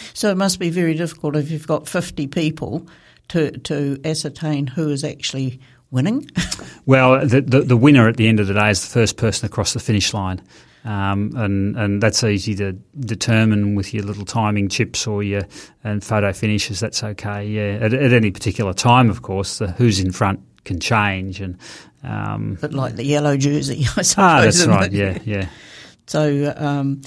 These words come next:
Speaker 1: and who is it for? So I, I guess because it's a, a New Zealand national, um, championships, it must be for the topper riders.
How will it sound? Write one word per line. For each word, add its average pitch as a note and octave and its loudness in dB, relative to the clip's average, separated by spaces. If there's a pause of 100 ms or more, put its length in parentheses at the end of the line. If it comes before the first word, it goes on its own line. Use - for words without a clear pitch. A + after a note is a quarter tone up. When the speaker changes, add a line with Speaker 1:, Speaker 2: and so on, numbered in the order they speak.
(400)
Speaker 1:
and E3 0 (240)
who F#3+ 2
is F3+ -2
it - -6
for? B2+ -2
So C3+ -2 (100)
I, C#3 -2
I C3+ -2
guess D#3+ -4
because D3 -6
it's - -6
a, C3+ -2 (260)
a C3+ -2
New C#3+ -2
Zealand C#3 -2
national, C#3 -2 (220)
um, B2+ -6
championships, B2+ -6
it - -14
must D3+ -4
be C#3+ -4
for C3+ -6
the C3+ -4
topper F#3+ -6
riders. B2+ -6